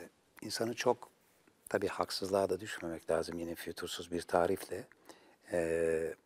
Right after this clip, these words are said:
gerçi tıp şimdi çocuk sahibi olma konusunda bir takım çözümler getirdi ama bu bir lütuf değil tabii yani. Anne baba olmak, anne baba olamayanlara karşı bir ayrıcalık değil.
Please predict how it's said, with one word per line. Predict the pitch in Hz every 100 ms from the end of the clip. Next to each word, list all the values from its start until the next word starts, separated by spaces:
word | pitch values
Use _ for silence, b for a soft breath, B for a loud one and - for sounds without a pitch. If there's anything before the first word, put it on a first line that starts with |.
| - _ _ _ _
gerçi | - 90 - -
tıp | 98 -
şimdi | - 90 87
çocuk | - 90 -
sahibi | 95 87 82
olma | 90 87
konusunda | 92 - 87 - 87 85
bir |
takım | 87 - 87
çözümler | - 87 90 85 87
getirdi | 85 85 95 -
ama | 220 151 - B B B -
bu | 107
bir | 101
lütuf | 104 - 104 -
değil | 113 95 -
tabii | - - -
yani. | - -
Anne | - 85 80
baba | 78 87
olmak, | 82 82 80 -
anne | 87 90
baba | 87 90
olamayanlara | 82 95 98 92 90 85 87
karşı | 87 - 85 - -
bir | 85 - -
ayrıcalık | - 82 80 82 80 -
değil. | 87 78